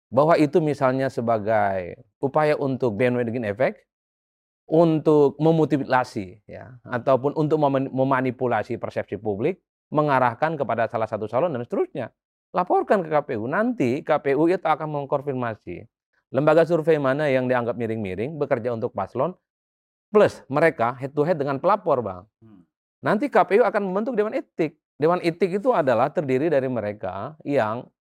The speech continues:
Speaker 1: secara independen, netral, dari kalangan akademisi, profesor-profesor statistik, dari berbagai kampus dan universitas dikumpulkan. Mereka akan tanding.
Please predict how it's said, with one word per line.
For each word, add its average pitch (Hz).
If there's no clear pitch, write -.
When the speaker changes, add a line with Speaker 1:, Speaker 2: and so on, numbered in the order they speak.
Speaker 1:
secara 170
independen, 135
netral, 98
dari 131
kalangan 156
akademisi, 120
profesor-profesor 135
statistik, 104
dari 143
berbagai 165
kampus 147
dan 139
universitas 127
dikumpulkan. 165
Mereka 170
akan 180
tanding. 113